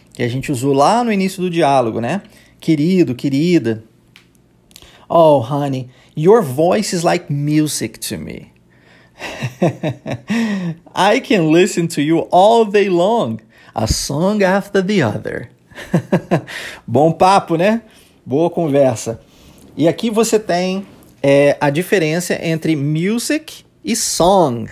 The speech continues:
também trazida aí pelo Carlos, pra eu poder explicar isso pra você. Vamos lá. É, às vezes as pessoas se confundem muito com essa, com essas duas palavras. A palavra music, ela não tem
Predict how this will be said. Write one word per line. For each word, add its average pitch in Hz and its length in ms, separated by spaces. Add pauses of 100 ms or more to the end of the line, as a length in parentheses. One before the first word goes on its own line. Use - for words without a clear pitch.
(260)
também 156 540 (380)
trazida 156 500
aí 143 80
pelo 160 220
Carlos, 127 560
pra - 160
eu - 40
poder 147 280
explicar 147 520
isso 135 120
pra 143 120
você. 135 400 (500)
Vamos 185 180
lá. 123 280 (680)
É, 139 260
às 156 160
vezes 202 220
as 208 80
pessoas 196 300
se - 120
confundem 190 560
muito 175 440
com 156 120
essa, 143 680 (440)
com 147 100
essas 139 220
duas 147 220
palavras. 139 680 (160)
A - 40
palavra 240 300
music, 190 720 (640)
ela 156 200
não 208 160
tem 214 320